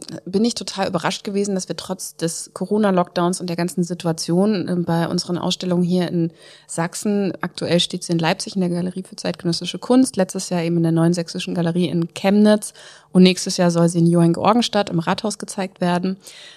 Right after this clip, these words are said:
ähm, dass wir jetzt echt die Erfahrung gemacht haben, dass unglaublich viel Publikum zieht. Also sowohl die Neue Sächsische Galerie als auch die, äh,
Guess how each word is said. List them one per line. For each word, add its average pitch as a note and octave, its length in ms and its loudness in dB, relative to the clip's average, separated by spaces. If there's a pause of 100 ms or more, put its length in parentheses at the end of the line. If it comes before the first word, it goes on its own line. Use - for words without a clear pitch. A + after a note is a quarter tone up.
(180)
ähm, F3+ 360 6
dass F#3 220 -2
wir F#3+ 60 4
jetzt F3+ 180 -2
echt F#3+ 160 -4
die F#3 40 2
Erfahrung F3+ 340 2
gemacht F#3 280 0
haben, F#3 160 0
dass F3+ 300 -6 (180)
unglaublich A#3+ 480 4
viel B3 120 -8
Publikum - 520 -4
zieht. - 240 -8
Also F3+ 240 -4
sowohl F#3+ 300 -2
die A3 100 2
Neue G#3 220 2
Sächsische G3 420 -6
Galerie F3+ 420 0
als G#3 160 0
auch F#3 140 -4
die, F#3 280 -2
äh, F3 360 -4